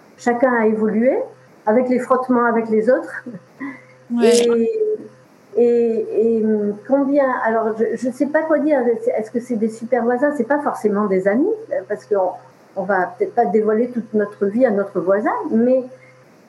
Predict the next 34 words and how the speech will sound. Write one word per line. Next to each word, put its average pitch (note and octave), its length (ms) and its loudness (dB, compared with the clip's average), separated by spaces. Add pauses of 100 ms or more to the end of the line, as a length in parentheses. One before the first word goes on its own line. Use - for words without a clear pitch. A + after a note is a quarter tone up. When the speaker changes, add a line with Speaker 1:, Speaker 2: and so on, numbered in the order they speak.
Speaker 1:
euh, A3 240 2
c'est C4+ 120 0
comme E4+ 240 2
si B3 580 0
chacun, C#4 680 0 (220)
euh, A#3+ 180 2 (100)
acceptait B3 560 0
l'autre C4+ 320 2
avec B3 220 0
ses A3 460 0 (120)
qualités C4 400 2
et C#4 80 0
ses C4 140 -2
défauts A3 320 0
un B3+ 120 2
peu A#3+ 140 -2
comme A3 200 2
il G#3+ 140 0
est, F#3+ 80 0
quoi. E3 220 -8 (180)
Petit B3 320 -2
à B3 60 2
petit, B3+ 340 -4 (260)
au A3+ 80 2
fil A#3 220 -2
des A3+ 240 0
ans, C4+ 180 0 (320)
c'est A3+ 80 -2
ça C4 160 0
qui B3+ 160 -4
se A3 160 -10
met G#3+ 60 0
en G#3 100 0
place B3+ 300 -2